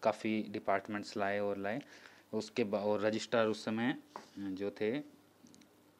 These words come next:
रजिस्ट्रार का नाम मुझे ध्यान नहीं आ रहा है, तो वो मैं आपको लिंक में डाल, डिस्क्रिप्शन में प्रोवाइड करा दूँगा या बाद में बता दूँगा। तो उसके बाद,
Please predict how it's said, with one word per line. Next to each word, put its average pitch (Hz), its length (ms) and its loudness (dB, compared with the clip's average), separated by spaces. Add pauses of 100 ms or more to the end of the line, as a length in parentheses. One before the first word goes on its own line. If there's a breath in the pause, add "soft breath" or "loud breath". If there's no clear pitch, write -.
(680)
रजिस्ट्रार 98 460 -6
का 104 140 -6
नाम 101 220 -2
मुझे 101 220 -2
ध्यान 101 240 -2
नहीं 107 160 0
आ 120 120 2
रहा 107 140 0
है, 165 180 -4 (100)
तो 117 60 0
वो 110 100 4
मैं 107 240 0
आपको 110 360 0
लिंक 104 260 -4
में 104 100 -2
डाल, 98 380 0 (480 loud breath)
डिस्क्रिप्शन 104 480 -4
में 107 140 -2
प्रोवाइड 104 320 4
करा 101 220 2
दूँगा 107 240 -2
या 104 120 2
बाद 98 220 0
में 101 120 -4
बता 98 220 -2
दूँगा। 101 320 -4 (840 loud breath)
तो 113 80 4
उसके 117 220 2
बाद, 120 400 6